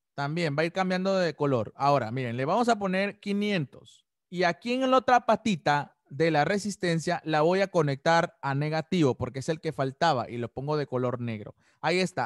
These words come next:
Ahora tengo esta conexión. ¿Sale? El rojo viene al ánodo del led. El led está conectado al cátodo donde sale una resistencia,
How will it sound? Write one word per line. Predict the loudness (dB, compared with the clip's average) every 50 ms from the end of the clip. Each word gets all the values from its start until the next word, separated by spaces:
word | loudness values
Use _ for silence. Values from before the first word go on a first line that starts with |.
| -4 -2
Ahora | 2 4 4 4 4 2
tengo | 2 0 -2 0 2 2
esta | 2 2 2 -2 -2
conexión. | -2 -2 -2 -2 -2 -4 -6 -4 -2 -2 -2 -2 -4 -8 -12 -18 _ _ _ _ _ _ _ _ _ _ _ _ _ _ _
¿Sale? | -4 -2 -2 0 0 -2 -2 -4 _
El | -2 0 2 2 4
rojo | 6 6 6 6 6 4 2 2 2 -2 _ _ _
viene | -6 -2 0 2 4 4 4
al | 4 4
ánodo | 6 6 6 6 6 6 4 2 0 -4 _ -4
del | -2 0 0 2 2
led. | 0 0 0 -2 _ _ _ _ _ _ _ _ _ _ -6
El | -4 -2 0 2
led | 2 0 0 -2
está | -4 -6 -4 -4 -4 -2
conectado | 0 0 2 0 0 -2 -2 0 2 2
al | 2 0 0
cátodo | 0 0 0 2 2 2 2 2 2 0 0
donde | 0 2 2 2 2 2
sale | 2 2 2 2 2
una | 2 2 2 0
resistencia, | -2 -4 -4 -6 -8 -4 -2 0 2 2 2 2 0 -2 -2 -2 -4